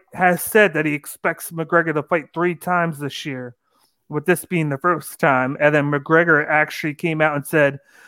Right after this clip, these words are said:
"That's true." He's like, "I'm fighting three times this year. Expect the real McGregor to be, uh, ready."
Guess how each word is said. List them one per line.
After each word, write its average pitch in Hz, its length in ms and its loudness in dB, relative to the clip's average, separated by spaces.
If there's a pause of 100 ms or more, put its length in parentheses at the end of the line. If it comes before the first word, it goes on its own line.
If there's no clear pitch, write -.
(160)
"That's - 300 0
true." 160 380 4
He's 147 240 -2
like, 147 200 -6
"I'm 147 240 -2
fighting 156 380 0
three 156 200 -2
times 151 380 2
this 151 240 -6
year. 156 360 2 (500)
Expect - 720 -2
the 160 80 4
real 165 400 4
McGregor 160 640 2
to 147 140 -2
be, 143 280 -2
uh, 139 180 2
ready." 143 520 0